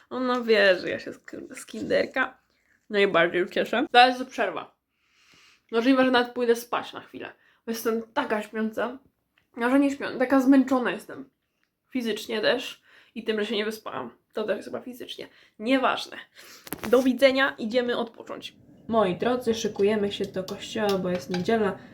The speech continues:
adwent jest, e, i, e, musimy się pomalować troszeczkę, więc światło się przyda, to na pewno. Tutaj mam lustro jak coś. I, o nie!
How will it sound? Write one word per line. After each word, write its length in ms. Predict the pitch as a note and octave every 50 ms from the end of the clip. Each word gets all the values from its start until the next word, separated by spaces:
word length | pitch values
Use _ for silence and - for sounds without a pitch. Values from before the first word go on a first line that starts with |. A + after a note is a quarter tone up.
| - -
adwent 460 | - G#3+ A#3 G#3+ A3 G#3+ G#3+ G#3 G3+ -
jest, 300 | G3 G3 G3 - - - - - - - - -
e, 60 | G#3+ G3+ G3 G3 G3 F#3+ F#3+ F#3+ F#3+ F#3+ F#3+ F#3+ F#3+ - - - - -
i, 560 | A3 A3 G#3+ G#3+ G#3+ G#3 G#3 G#3 G#3 G3+ - G3
e, 120 | G#3 G3+
musimy 280 | G#3 A3+ - - C4 B3+
się 80 | B3
pomalować 420 | - - A3 G#3 F3+ D#3+ D#3 D#3+ -
troszeczkę, 420 | - F3+ - - - - G3 G3+
więc 440 | G#3+ B3 A#3+ F#3 D#3 G#2 - - - - - - - - - - - - - - - - - -
światło 380 | - - - A#3 G3+ - - A2
się 120 | - -
przyda, 320 | - - - G#3 - F#3 F#3+
to 120 | - G#3
na 100 | F#3+ G3+
pewno. 460 | G#3+ - A3 F#3 - E3+ E3 D#3 A3+ A3+ - - - - -
Tutaj 280 | - B3+ B3 C#4 C4+ B3+
mam 100 | A#3+ A3
lustro 320 | F3+ - - - - G3+
jak 80 | - -
coś. 420 | - - D3+ - - - - - - _ - - - _ - - - -
I, 400 | G#3+ G#3+ G#3+ A3 A3 G#3+ - - - - - -
o 160 | - A4+ A#4
nie! 420 | A4 A4 A4+ A4 G#4+ G#4 G4 E4